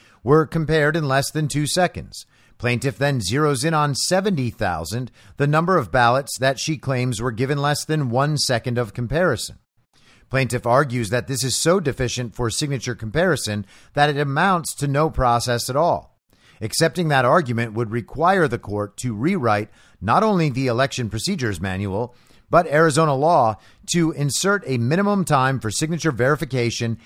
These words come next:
and specify the variables to be considered in the process. So the judge is basically saying, You came to me making the argument that the signature verification process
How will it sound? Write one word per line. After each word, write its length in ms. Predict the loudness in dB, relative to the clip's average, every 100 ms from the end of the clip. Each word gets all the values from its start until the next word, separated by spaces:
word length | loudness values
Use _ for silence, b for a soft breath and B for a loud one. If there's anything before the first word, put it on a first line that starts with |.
| b b
and 300 | 0 0 0
specify 840 | -4 -2 4 4 2 0 4 4
the 120 | 2
variables 720 | 0 0 0 0 0 -2 -2 -4
to 120 | -6
be 140 | -6
considered 600 | -2 -2 0 0 2 2
in 280 | 0 -4 -2
the 80 | -4
process. 800 | 0 4 4 2 -10 -14 -16 -18 -20 _ _ _ _ _ 0
So 200 | 4 4
the 120 | 2
judge 420 | 0 2 4 2
is 120 | -2
basically 600 | 0 2 2 0 -2 -2
saying, 680 | 0 2 4 4 0 -2 -6 _ _ _ _ -12
You 360 | -2 0 0
came 340 | 4 4 6 4
to 120 | 2
me 440 | 2 2 0 -2 -4
making 500 | -2 2 2 2 2
the 180 | 4 6
argument 600 | 6 6 0 -2 -4 -8 b b
that 300 | 0 2 2
the 120 | 0 -2
signature 460 | 0 0 0 0
verification 920 | 2 4 4 0 -2 0 0 0 -2
process 720 | 0 4 4 4 2 0 0